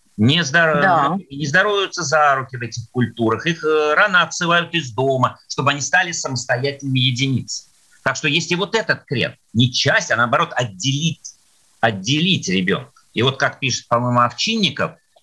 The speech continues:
Speaker 1: если вы по Лондону идёте и видите, что папа несёт ребёнка, э, на плечах, это или русский, или еврей. Ну,
Speaker 2: <laughs>
Speaker 1: англичане никогда так не будут делать.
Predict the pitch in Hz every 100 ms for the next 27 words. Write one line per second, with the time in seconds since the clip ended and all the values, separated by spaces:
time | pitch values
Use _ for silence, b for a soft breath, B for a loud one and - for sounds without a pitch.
0 | - 180 160 156 170 160 147 151 123 117
1 | 120 123 113 117 90 - 117 127 107 98
2 | - - - 107 - 120 - 104 110 -
3 | 110 87 - B B B _ 95 120 101
4 | 110 85 104 90 85 82 85 - 101 101
5 | 98 127 135 - 226 208 196 185 165 170
6 | 170 - 104 101 87 85 71 67 _ _
7 | _ _ _ _ _ _ _ _ - 233
8 | 147 254 - 240 - 233 - - - 127
9 | 151 - 208 180 151 139 110 80 - -
10 | - - - - - - -